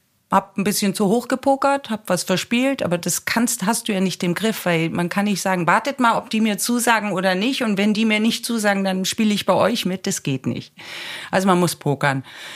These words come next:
Aber ich bin, hab jetzt wirklich auch mit Corona wirklich gelernt, geduldig zu sein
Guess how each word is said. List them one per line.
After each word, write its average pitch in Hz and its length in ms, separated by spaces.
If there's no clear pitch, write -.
Aber 190 260
ich - 140
bin, 202 180
hab 196 220
jetzt 196 260
wirklich 202 280
auch 160 120
mit 170 140
Corona 175 500
wirklich 180 400
gelernt, 151 400
geduldig 160 560
zu 165 140
sein 147 460